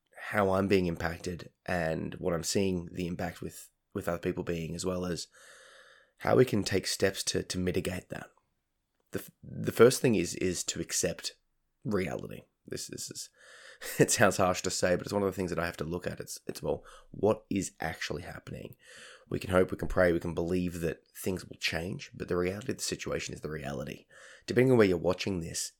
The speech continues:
you will be able to do and have access to certain things. But, uh, the, the reality looks like across everywhere that the world's gonna go into a massive lockdown, shut down essential services only.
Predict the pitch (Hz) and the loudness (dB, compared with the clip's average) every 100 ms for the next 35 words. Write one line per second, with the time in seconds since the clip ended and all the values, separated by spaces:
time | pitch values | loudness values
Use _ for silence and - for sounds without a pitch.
0 | _ 90 92 92 87 80 _ _ - 92 | _ -4 0 2 0 -4 _ _ -8 -4
1 | 90 92 90 90 - 80 85 82 87 82 | -2 0 0 -2 -4 -2 0 0 -2 -2
2 | 82 82 - - - 80 85 80 80 - | -2 -4 -6 -8 -6 -4 -4 -4 -6 -8
3 | 82 71 - - - - - - _ _ | -8 -10 -14 -16 -20 -20 -20 -20 _ _
4 | _ _ _ _ _ _ - - - - | _ _ _ _ _ _ -16 0 2 2
5 | - _ - - - - - - 85 60 | -4 _ -20 -10 -10 -8 -10 -4 -2 -2
6 | 50 52 110 101 95 78 98 104 104 101 | -4 -4 -4 -2 -4 -4 0 6 8 10
7 | 104 95 87 - 90 90 85 - 85 - | 8 6 2 0 -2 -2 -4 0 2 2
8 | - - - - 90 92 85 90 87 76 | -2 -6 -6 -2 2 2 4 0 -2 -8
9 | 65 - - - - 101 87 85 92 80 | -10 -12 -20 -20 -6 -2 0 0 -2 -2
10 | 76 78 85 - - _ - 85 80 82 | -2 -2 -6 -6 -14 _ -6 -4 -4 -6
11 | - - - - _ _ _ _ _ - | -8 -10 -18 -20 _ _ _ _ _ -2
12 | 87 - - 78 - 90 80 87 82 80 | -2 -2 -8 -8 -2 -2 0 -2 -2 -2
13 | 90 80 - 67 - 82 71 58 52 - | -4 -2 -4 -4 -6 -6 -6 -6 -8 -10